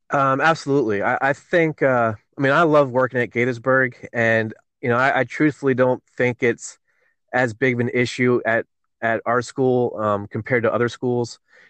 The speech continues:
you know, and it, maybe, maybe that is just the age. I don't know. You know, maybe that is just, you know, having a couple grades as, as opposed to four grades. So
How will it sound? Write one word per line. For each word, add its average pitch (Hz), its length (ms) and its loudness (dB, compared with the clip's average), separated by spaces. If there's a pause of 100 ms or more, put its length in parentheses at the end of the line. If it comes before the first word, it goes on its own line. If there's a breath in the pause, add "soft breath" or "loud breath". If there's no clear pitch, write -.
(140 soft breath)
you 123 80 -6
know, 117 160 2
and 135 160 4
it, 135 60 0
maybe, 147 340 2
maybe 151 180 0
that 143 120 4
is 143 160 2
just 123 200 -4
the 113 140 -2
age. 104 200 -2
I 117 80 0
don't 113 140 -2
know. 92 320 -4
You 113 100 -8
know, 104 60 -2
maybe 127 220 -2
that 120 140 2
is 117 200 0
just, - 440 -2 (240)
you 113 80 -4
know, 104 260 0 (140)
having 120 460 0
a 101 60 -6
couple 117 300 -4
grades 113 380 0
as, 98 200 -6 (280)
as 117 160 -4
opposed 117 320 -2
to 104 60 -6
four 117 240 -2
grades. 113 340 0
So 104 300 0